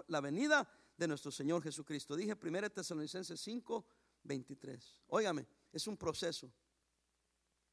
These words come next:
Es el alma, el cuerpo. ¿Y qué más? El espi-, el espíritu. Ya tu alma fue santificada. Tu cuerpo tienes que presentarlo.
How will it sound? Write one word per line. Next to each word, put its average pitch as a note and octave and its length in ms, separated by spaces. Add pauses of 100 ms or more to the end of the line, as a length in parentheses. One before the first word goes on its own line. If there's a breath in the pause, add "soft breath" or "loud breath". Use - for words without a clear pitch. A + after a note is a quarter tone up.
(460)
Es - 160
el D#3 140
alma, A3+ 240
el D#3+ 100
cuerpo. A#3 460 (1040)
¿Y - 60
qué E3+ 140
más? D3+ 400 (680)
El - 120
espi-, - 360
el E3 100
espíritu. - 520 (1120)
Ya F3 120
tu G#3 200
alma B3 420 (440)
fue F#3 120
santificada. D#3 680 (220 soft breath)
Tu D#3+ 100
cuerpo G#3 280
tienes G3+ 180
que F#3 100
presentarlo. D3 640